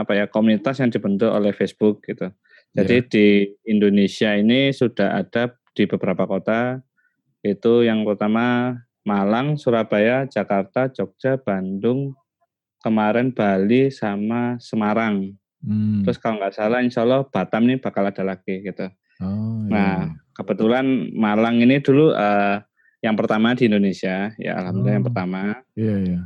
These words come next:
Speaker 1: Terus ya kebetulan kemarin, eh, jadi setiap bulan tuh sebenarnya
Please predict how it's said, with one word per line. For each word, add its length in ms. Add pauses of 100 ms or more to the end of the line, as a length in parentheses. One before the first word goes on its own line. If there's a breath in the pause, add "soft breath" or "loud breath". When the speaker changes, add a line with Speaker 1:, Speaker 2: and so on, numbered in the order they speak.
(960)
Speaker 1:
Terus 520 (1160)
ya 540
kebetulan 640
kemarin, 640
eh, 320
jadi 280
setiap 400
bulan 280
tuh 80
sebenarnya 440